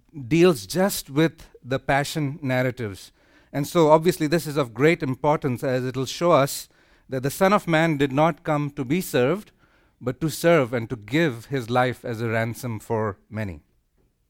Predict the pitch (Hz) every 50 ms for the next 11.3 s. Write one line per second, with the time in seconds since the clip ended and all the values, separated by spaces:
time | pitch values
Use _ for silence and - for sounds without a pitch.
0 | _ _ _ _ - - - _ _ _ _ _ _ _ - - 151 123 131 -
1 | - 202 214 - - - 156 147 135 151 147 143 190 185 - 151 135 135 - -
2 | 143 139 117 107 135 135 143 156 160 - - 156 143 - 170 156 - 139 127 123
3 | - 131 123 123 120 120 117 - 113 123 117 117 113 110 - 123 113 113 101 -
4 | _ _ _ _ _ _ _ _ _ _ _ _ - 123 113 113 120 117 98 104
5 | 90 87 - _ _ _ _ _ - - 175 196 233 233 185 185 170 156 196 170
6 | 147 139 135 131 135 - - _ _ - - 156 135 - 165 160 160 175 196 202
7 | 175 175 160 147 143 - 165 170 196 208 - - 143 156 165 - - 170 156 139
8 | - - - _ _ _ _ _ _ - 135 - 147 143 151 165 180 175 190 190
9 | 185 170 156 151 147 - - - - 139 131 143 139 135 131 135 131 139 143 170
10 | 190 - - - 175 160 156 143 - - - 156 147 165 170 160 139 131 120 113
11 | 117 127 190 208 - -